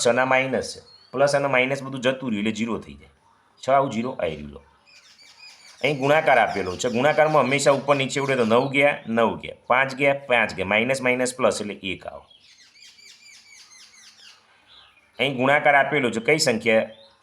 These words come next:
તટસ્થ સંખ્યા, એક મૂકવી પડે તો એના એ જવાબ આવે. કેવી મજા આવે છે. ગણિત તો એક ઇઝી વિષય છે, તમે સમજી વિચારીને કરો તો. ચલો, અહીં જુઓ, એ ખાલી જગ્યા સંખ્યા છે,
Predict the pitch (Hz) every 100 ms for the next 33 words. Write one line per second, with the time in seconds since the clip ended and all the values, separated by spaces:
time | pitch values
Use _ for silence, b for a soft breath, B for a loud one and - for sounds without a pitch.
0 | _ 143 139 139 - 90 80 - - 117
1 | 107 101 101 82 - 80 - 110 107 92
2 | 71 71 98 - - - - - 123 113
3 | 95 95 85 80 80 - - - - _
4 | _ _ _ _ _ _ - 110 101 131
5 | 139 147 - 101 78 127 110 - 90 113
6 | - 107 113 98 98 95 104 95 98 92
7 | 92 90 85 87 - - - 78 - 107
8 | 90 82 67 - - _ b b b b
9 | 151 180 - 113 139 151 135 127 120 98
10 | 87 80 78